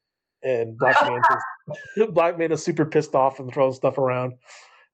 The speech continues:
Speaker 1: And Aquaman shows up. Him and Black Manta fight for, like, thirty seconds. And, uh,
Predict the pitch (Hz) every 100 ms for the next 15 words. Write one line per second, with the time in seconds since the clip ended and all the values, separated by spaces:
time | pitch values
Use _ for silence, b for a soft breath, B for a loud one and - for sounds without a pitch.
0 | _ 139 123 120 131 135 143 147 135 127
1 | - 139 123 127 120 120 _ _ _ _
2 | _ _ _ _ _ - 143 139 135 127
3 | - - 139 143 131 120 - 131 131 -
4 | 135 127 - 139 127 - 143 120 123 120
5 | - - _ _ _ _ _ _ _ _
6 | - 131 127 123 123 120 113 - _ _
7 | _ _ _ _ _ _ _ _ - 131
8 | 120